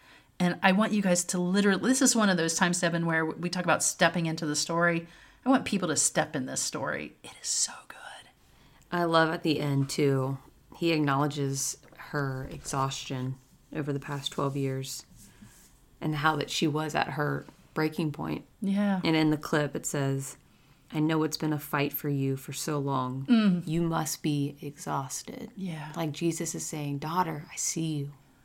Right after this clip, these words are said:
Speaker 2: I've seen everything that you've been through. You're so
Speaker 1: Mm.
Speaker 2: tired. You're healed. Now go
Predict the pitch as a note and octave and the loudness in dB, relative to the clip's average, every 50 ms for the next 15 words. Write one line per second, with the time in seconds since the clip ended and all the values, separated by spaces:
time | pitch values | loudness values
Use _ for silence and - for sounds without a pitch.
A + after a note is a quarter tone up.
0 | _ _ _ _ _ _ _ _ _ _ _ _ _ - F3 D#3 - - F#3 E3 | _ _ _ _ _ _ _ _ _ _ _ _ _ -14 -10 -8 -4 -2 -2 0
1 | D#3+ E3 E3 E3 F3+ E3+ - F#3 F3+ F3+ F3+ - F3+ E3+ D3 E3 E3+ E3+ E3 D#3+ | 0 0 0 0 0 0 0 0 0 0 0 -2 -2 -2 -2 0 0 0 0 -2
2 | D#3 D#3+ D#3 D3 C#3+ C#3+ D#3+ D#3 D3 F#3+ F#3 F3+ F3+ F3+ F3 E3 E3 D#3+ D#3+ D#3 | -2 -4 -4 -4 -4 -4 -4 -4 -2 0 0 2 0 0 0 0 0 0 0 0
3 | D3 C#3 C#3 C3+ C#3 C#3 - _ _ _ _ _ _ _ _ _ _ _ _ _ | -2 -4 -4 -6 -8 -12 -16 _ _ _ _ _ _ _ _ _ _ _ _ _
4 | _ _ _ _ _ _ - E3 D3+ C#3+ C#3 - - E3+ D#3+ D#3 D3+ D3+ D#3 D#3 | _ _ _ _ _ _ -6 -6 -4 -4 -6 -4 -2 0 0 0 0 0 -2 -2
5 | E3 D#3+ - - _ _ _ _ _ _ _ _ _ _ _ - - D#3+ D#3+ D#3+ | -4 -8 -14 -20 _ _ _ _ _ _ _ _ _ _ _ -6 -2 0 0 0
6 | C#3+ - E3 D#3 D3+ C#3+ C#3 C#3 C#3 | 0 0 0 0 0 0 -2 -2 -6